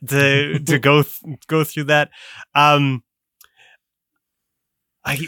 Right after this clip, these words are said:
Speaker 2: Hurt
Speaker 1: I,
Speaker 2: like
Speaker 1: uh,
Speaker 2: a good massage. Like,
Speaker 1: y-,
Speaker 2: yeah.
Speaker 1: y-, yeah, I, I, I think the, I think my experience was slightly different. I have a real tough time with, with cringe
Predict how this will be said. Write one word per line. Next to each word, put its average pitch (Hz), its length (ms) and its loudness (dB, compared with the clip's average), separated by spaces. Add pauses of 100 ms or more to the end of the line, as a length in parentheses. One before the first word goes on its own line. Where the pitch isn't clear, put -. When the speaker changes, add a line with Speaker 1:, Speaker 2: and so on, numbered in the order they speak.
Speaker 2:
Hurt 151 260 2
Speaker 1:
I, - 20 4
Speaker 2:
like 143 160 4
Speaker 1:
uh, 170 40 4
Speaker 2:
a - 20 4
good 139 240 2
massage. 104 680 2
Like, 104 260 2
Speaker 1:
y-, 185 380 -4
Speaker 2:
yeah. - 240 -10
Speaker 1:
y-, 190 180 -14 (240)
yeah, 196 380 2
I, 185 320 2 (180)
I, 175 100 -4 (360)
I 151 120 -2
think 254 260 0
the, 202 180 2
I 160 140 2
think 202 180 -4
my 175 160 2
experience 170 440 -4
was 131 120 -6
slightly 147 500 -2
different. 135 200 0
I 147 60 4
have 147 80 0
a 185 60 -4
real 117 380 -2
tough - 240 -6
time 107 400 -4 (400)
with, 120 300 -8 (100)
with 123 220 -10
cringe 117 760 -6